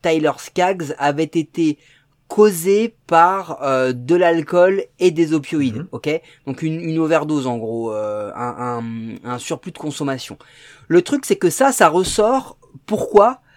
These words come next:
Speaker 1: Parce qu'il y a un truc qui est vraiment très sordide, c'est que ça ressort via, non pas l'enquête sur la mort de Tyler Skaggs, mais le procès d'Eric Kay. Qui est Eric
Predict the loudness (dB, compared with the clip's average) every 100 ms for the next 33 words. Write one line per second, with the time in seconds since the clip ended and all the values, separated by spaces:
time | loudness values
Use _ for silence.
0 | _ _ 2 2 2 2 2 4 2 0
1 | -6 -4 -4 0 0 0 -4 -2 0 0
2 | 0 -2 -4 -4 -4 -6 _ _ _ -6
3 | -4 0 2 4 2 -2 0 2 2 2
4 | 0 0 -2 2 4 2 -4 -6 0 0
5 | 4 4 4 2 2 0 0 2 2 4
6 | 2 2 -2 0 -2 -2 0 0 0 -4
7 | -12 _ _ _ _ -14 2 6 8 8
8 | 6 -2 6 6 6 4 6 4 _ -2
9 | 0 -2 _ _ _ _ _ -20 -20 -20
10 | -20 _ -4 8 10 10 8 4 0